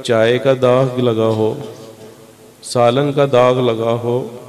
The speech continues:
या केचप गिरी हुई हो, तो हर बंदा पहचान लेता है कि इसके कपड़ों पर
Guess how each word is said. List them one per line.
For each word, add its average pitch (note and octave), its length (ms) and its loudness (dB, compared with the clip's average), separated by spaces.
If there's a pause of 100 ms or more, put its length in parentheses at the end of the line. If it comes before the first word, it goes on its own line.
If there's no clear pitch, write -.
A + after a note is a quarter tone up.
(240)
या C3 120 -4
केचप B2 500 -4
गिरी B2 200 -2
हुई B2 240 -2
हो, B2+ 200 0
तो B2+ 160 -2
हर A#2 220 0
बंदा C3 340 -2
पहचान B2 460 -2
लेता A#2 340 -2
है A#2+ 200 -2
कि A#2+ 160 -8
इसके A#2 280 -6
कपड़ों A2 360 -6
पर C3 220 -10